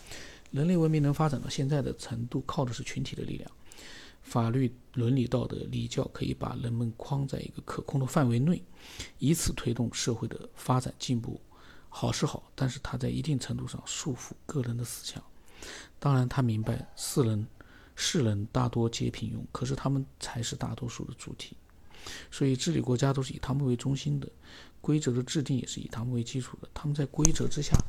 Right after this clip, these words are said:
受思想的束缚，推动着时代的滚滚洪流。国家的G D P毫无疑问，大部分是他们贡献的。思想被制-，制约，觉悟就很难。国家机器需要这样的局面，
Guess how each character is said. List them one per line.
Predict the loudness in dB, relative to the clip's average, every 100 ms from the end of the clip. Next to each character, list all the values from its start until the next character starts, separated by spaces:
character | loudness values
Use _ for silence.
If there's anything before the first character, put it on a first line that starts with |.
| 4 2 -2 -6
受 | -6 -2 -2
思 | 0 -2
想 | 0 -2
的 |
束 | -2 -4
缚， | -6 -8
推 | -4 -2
动 | 0
着 | -2
时 | -4 -2
代 | -2
的 | -2 -4 -8 -16 -10
滚 | -2 0
滚 | 0
洪 | -4 -4 -2
流。 | -4 -8 -20 -20 -20 -20 -10
国 | 4 4
家 | 6
的 | 4
G | 0 -2
D | -2
P | -4 -6
毫 | -2 0
无 | 0 0
疑 | 0
问， | 0 -2 -2
大 | -2 0
部 |
分 | -2
是 | -2
他 | -2 -2
们 |
贡 | 0 -2
献 | -2 -4
的。 | -8
思 | -6 0
想 | 0 2
被 | 0
制-， | -2 -6 -6 -12
制 | -4 0 2
约， | 2 0 -4 -16 -16 -16 -12
觉 | 0 2
悟 | 4
就 | 2
很 | 0 -4
难。 | -6 -4
国 | 4 6
家 | 6 2
机 | 0
器 | -2
需 | 0
要 | 0
这 | 2
样 | 2
的 | 0
局 | -2
面， | -6 -6